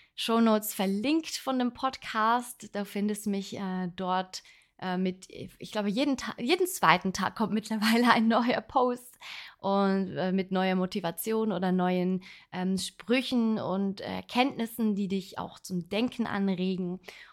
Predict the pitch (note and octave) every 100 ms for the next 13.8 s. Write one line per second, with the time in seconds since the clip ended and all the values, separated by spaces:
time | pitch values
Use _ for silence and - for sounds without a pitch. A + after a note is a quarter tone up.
0 | _ - F#3+ F#3 F#3 F#3 - G#3 G#3+ G#3
1 | - F#3 G#3 G3+ G3+ - F#3 G3 F#3+ F#3+
2 | F#3+ F#3 G3 F#3+ F#3+ F#3 F3+ G3+ - G3
3 | F#3 F#3 - - G3+ A3 G#3 F#3+ G3+ F#3+
4 | F#3+ F3+ F#3 F#3+ F#3+ F#3+ - - A3 A3+
5 | - G3+ - - - - G#3+ G#3+ A3 -
6 | - - - F#3+ G3+ - - G#3+ A3 -
7 | - - - F#3+ G3 G#3 - - G3 -
8 | - A3 G#3 B3+ D#4+ - A#3 F#3 A3+ C4+
9 | C#4 B3 C4 - G#3 G#3 G3 - G#3 A3
10 | A3+ A3 B3 - - _ - A#3 A#3 -
11 | A3 - - A#3 A3+ G#3 A#3 A3+ G#3+ -
12 | F#3 G3 G3 - G3+ G3 F#3+ F3 E3+ C4+
13 | D4 - G#3 - G3+ - F#3+ G3